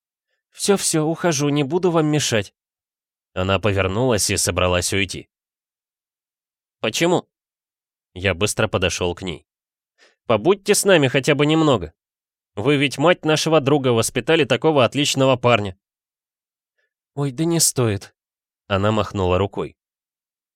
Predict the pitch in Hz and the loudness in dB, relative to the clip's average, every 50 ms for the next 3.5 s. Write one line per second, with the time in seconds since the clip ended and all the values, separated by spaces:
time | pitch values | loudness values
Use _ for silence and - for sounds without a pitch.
0 | _ _ _ - - - - 143 147 160 165 165 151 - - - 175 170 165 147 | _ _ _ -10 -10 -6 -2 0 2 2 2 2 0 -2 -2 2 4 4 4 4
1 | 113 92 - - - _ _ _ _ _ _ _ _ _ _ - 92 92 92 90 | 2 0 -6 -12 -20 _ _ _ _ _ _ _ _ _ _ -10 -8 -6 -4 -2
2 | 95 95 113 110 104 - - 110 107 107 113 120 113 123 104 90 101 104 90 107 | -2 0 0 0 0 0 0 2 2 2 2 0 -2 -2 -2 -2 -2 0 2 2
3 | 110 107 107 104 98 85 - - - | 2 2 2 2 0 0 -2 -8 -14